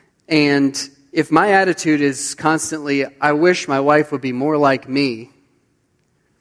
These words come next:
then am I really staying clear of the sin talked about here in Romans one just because I happen to be attracted to the opposite sex? I don't think so.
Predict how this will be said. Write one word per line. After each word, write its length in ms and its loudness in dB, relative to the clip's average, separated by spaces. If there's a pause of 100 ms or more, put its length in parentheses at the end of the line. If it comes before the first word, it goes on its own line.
(480)
then 140 4
am 100 4
I 60 4
really 500 4
staying 720 -2
clear 640 0
of 160 -2
the 100 -4
sin 400 0
talked 300 -2
about 220 0
here 180 0
in 100 -2
Romans 360 -2
one 260 -2
just 220 -8
because 240 -6
I 80 0
happen 360 -2
to 100 -14
be 160 -8
attracted 460 -4
to 100 -14
the 100 -2
opposite 360 -6
sex? 480 -10 (2250)
I 40 -18
don't 140 -16
think 140 -12
so. 260 -14